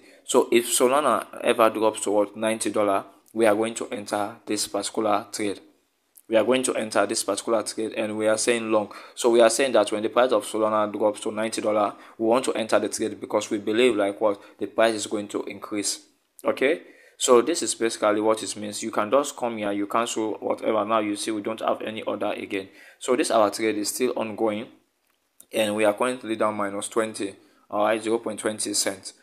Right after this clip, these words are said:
All right, so this is basically it. Hope you guys understood about liquidation. Liquidation basically is you,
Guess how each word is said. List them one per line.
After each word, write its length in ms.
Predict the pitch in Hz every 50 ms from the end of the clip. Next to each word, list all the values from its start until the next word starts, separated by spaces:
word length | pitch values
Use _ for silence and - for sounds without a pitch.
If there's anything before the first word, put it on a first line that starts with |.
| _ _ _ _ _ _ _ _ -
All 120 | - 107
right, 200 | 110 127 147 - - - - _ -
so 320 | - - 120 113 110 - - - - - _ _ _ _ _ _ _ _ _ _ _ _ _ _ _ -
this 160 | 151 151 -
is 140 | - 107 -
basically 600 | - - 113 113 - - - 110 104 101 101 107 104
it. 460 | - - - 95 - - - - - -
Hope 220 | - 143 151 -
you 80 | 156 147
guys 260 | - 120 117 120 -
understood 460 | - 104 107 98 98 101 - 117 110
about 300 | 107 98 98 95 98 101
liquidation. 600 | 98 101 101 - - 101 101 107 110 - 98 95 101 104 104
Liquidation 640 | 104 113 110 - 123 127 135 170 175 - 147 131 123
basically 600 | 113 120 120 - - - 113 110 107 95 - 117
is 260 | 107 113 - - - - _ _ _ _ _ _ _ _ _ _ _
you, 460 | - 120 120 117 113 - - -